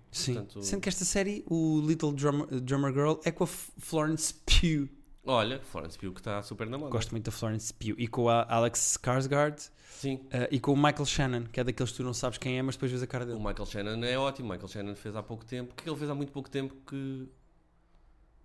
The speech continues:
Speaker 2: nós vimos?
Speaker 1: Shape of Water?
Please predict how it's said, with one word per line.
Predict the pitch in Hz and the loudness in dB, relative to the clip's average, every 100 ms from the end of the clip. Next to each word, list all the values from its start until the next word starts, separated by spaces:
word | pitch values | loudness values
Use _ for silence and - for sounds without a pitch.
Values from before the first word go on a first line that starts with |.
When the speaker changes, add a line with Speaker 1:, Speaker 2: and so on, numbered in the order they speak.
| - | -8
Speaker 2:
nós | 120 117 | -6 -4
vimos? | 113 123 123 - - - - - - _ - _ _ _ _ _ - | -2 -2 -4 -10 -18 -20 -20 -20 -20 _ -20 _ _ _ _ _ -16
Speaker 1:
Shape | - 135 127 | -6 -4 -2
of | 113 | -2
Water? | 131 - | -4 -4